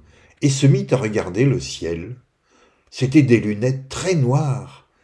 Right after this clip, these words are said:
et alors Bella sut que personne ne la voyait plus. Quelle drôle de sensation ! Il n'y avait plus que des bruits d'ailes un peu assourdis. Mais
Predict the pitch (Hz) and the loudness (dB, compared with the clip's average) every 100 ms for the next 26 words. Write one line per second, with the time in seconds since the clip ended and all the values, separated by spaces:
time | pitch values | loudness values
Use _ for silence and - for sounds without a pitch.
0 | _ - 127 95 85 98 151 - - _ | _ 0 2 2 -2 -6 -8 -10 -20 _
1 | - 95 135 123 127 160 - 185 - 143 | -4 6 8 8 2 -2 -6 -10 -4 -4
2 | 135 - - - 196 180 165 143 139 143 | -6 -4 -4 0 2 2 2 2 2 2
3 | 139 135 139 131 - - _ _ _ _ | 2 0 -4 -4 -6 -16 _ _ _ _
4 | _ - 104 95 92 90 110 92 85 - | _ -12 -8 -6 -4 -2 -2 -2 -4 -6
5 | 90 - 76 - 127 113 - _ _ _ | -12 -10 -10 -6 -6 -6 -12 _ _ _
6 | 113 117 123 120 110 120 - _ _ - | -6 -2 0 0 0 -4 -6 _ _ -10
7 | 208 220 208 151 135 131 123 123 151 135 | -4 -4 2 2 6 4 4 0 0 2
8 | 123 143 196 - - _ - 156 - 170 | 4 4 0 -6 -16 _ -8 -8 0 0
9 | 135 - 107 101 95 - _ _ _ _ | 0 -4 -10 -10 -16 -20 _ _ _ _
10 | _ _ - 92 92 90 87 87 | _ _ -16 -10 -8 -8 -8 -12